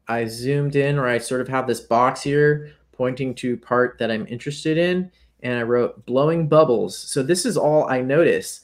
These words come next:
It's a drawing showing what the thing looks like, and it's a little bit of information. So blowing bubbles.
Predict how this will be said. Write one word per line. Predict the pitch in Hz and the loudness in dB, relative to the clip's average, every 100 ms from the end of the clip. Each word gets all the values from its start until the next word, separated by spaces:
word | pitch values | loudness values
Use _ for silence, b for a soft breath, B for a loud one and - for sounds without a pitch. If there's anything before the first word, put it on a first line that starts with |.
| b b | b b
It's | 131 131 | -8 -2
a | 135 | -4
drawing | 113 123 127 139 151 | 0 0 0 0 -2
showing | 147 135 127 139 | -2 -2 -2 -2
what | 135 | -4
the | 135 | -6
thing | - 127 120 | -8 -6 -4
looks | 131 - | -4 -2
like, | 170 175 175 b b b | -2 -2 -4 b b b
and | 123 123 120 113 | -2 -2 -2 -2
it's | 120 - | -4 -4
a | 113 | -2
little | 120 120 | 0 0
bit | 117 | -2
of | 101 | -4
information. | 113 113 113 113 - 107 104 | -6 -6 -4 -4 -6 -10 -6
So | - 110 | -4 -4
blowing | 113 123 147 151 | 0 0 0 0
bubbles. | 143 110 139 170 - - | 0 0 0 -2 -8 -18